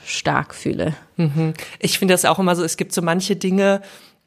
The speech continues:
Speaker 2: also es fängt ja irgendwie an bei, wie siehst du eine bestimmte Farbe oder so und auch diese,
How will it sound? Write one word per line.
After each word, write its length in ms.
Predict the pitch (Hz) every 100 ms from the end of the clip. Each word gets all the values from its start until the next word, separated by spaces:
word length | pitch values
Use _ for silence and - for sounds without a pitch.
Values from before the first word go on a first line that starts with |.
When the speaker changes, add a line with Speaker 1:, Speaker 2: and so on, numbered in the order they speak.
| _
Speaker 2:
also 180 | 175 165
es 120 | 165
fängt 260 | - 185 180
ja 80 | 180
irgendwie 280 | 175 165 -
an 260 | 175 190
bei, 360 | 175 165 165 -
wie 160 | 156 175
siehst 260 | 190 185
du 40 | 185
eine 100 | 170
bestimmte 420 | 170 - 165 165
Farbe 500 | - 170 180 175 170
oder 240 | 165 170
so 200 | 160 170 175
und 140 | -
auch 160 | 160 156
diese, 320 | 160 156